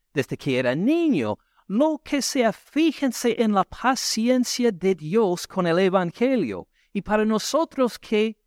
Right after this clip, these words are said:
somos cristianos, que hemos confiado en el Señor Cristo Jesús como nuestro Señor y Salvador, es que Dios invadió nuestras vidas. No lo buscamos.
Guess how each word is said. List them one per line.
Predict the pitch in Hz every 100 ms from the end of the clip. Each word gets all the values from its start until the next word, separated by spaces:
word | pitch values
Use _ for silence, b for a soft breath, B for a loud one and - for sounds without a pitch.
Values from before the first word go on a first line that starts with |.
| _
somos | - - 233 247 254 240
cristianos, | - 202 208 - 180 175 139 120 135
que | - 202
hemos | 240 -
confiado | - 202 185 - 180 208 226 214 175
en | - 208
el | 214
Señor | 190 - 165 151 214 226
Cristo | - - 214 - 202
Jesús | 190 156 139 - 233 185 143 -
como | 160 160
nuestro | 156 170 226 - 170
Señor | 156 - 135 180 185
y |
Salvador, | 160 160 151 147 151 185 147 b b
es | 208 220
que | - 185
Dios | 156 247 294 254 -
invadió | 285 277 240 247 233 208 254 294 196 208 -
nuestras | 208 226 214 - 226 196
vidas. | 285 294 254 123 - - - - _ _ _ _ _ _ _ _
No | 196
lo | 302 277
buscamos. | 170 170 - - 139 139 214 254 214 - - -